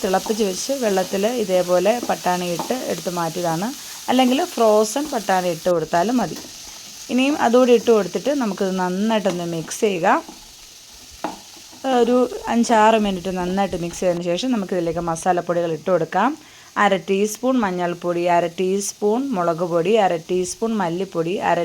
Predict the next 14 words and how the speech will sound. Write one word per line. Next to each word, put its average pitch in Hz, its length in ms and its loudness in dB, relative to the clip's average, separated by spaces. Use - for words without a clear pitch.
ടീസ്പൂൺ 185 460 -2
ഗരം 185 260 0
മസാലപ്പൊടി, 170 600 -6
എല്ലാം 185 400 2
അര 190 180 2
ടീസ്പൂൺ 175 360 -6
വീതമാണ് 165 500 -4
എടുത്തിരിക്കുന്നത്. 175 760 -2
ഇനി 262 120 2
ഇത് 254 380 6
ഈ 220 60 0
മസാലകളെല്ലാം 190 880 2
ഇട്ട് 160 200 -4
ഇതിലേക്ക് 165 480 -4